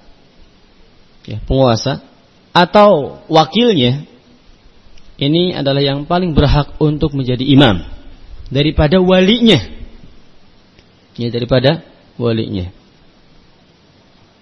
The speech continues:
Misalkan yang meninggal, ya, seorang wanita punya suami, ya, walinya itu, atau punya bapak, maka yang paling berhak untuk menjadi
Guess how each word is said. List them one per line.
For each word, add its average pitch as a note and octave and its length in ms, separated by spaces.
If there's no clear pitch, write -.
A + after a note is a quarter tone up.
Misalkan A#2 400
yang B2 160
meninggal, B2 560
ya, F#2 240
seorang A#2+ 320
wanita A#2+ 480
punya D#3+ 240
suami, C3 560
ya, A#2 80
walinya A#2+ 320
itu, C3+ 160
atau D3 240
punya D#3 240
bapak, C3 400
maka D#3 240
yang E3 240
paling G3+ 240
berhak F3+ 320
untuk F#3 240
menjadi D#3 240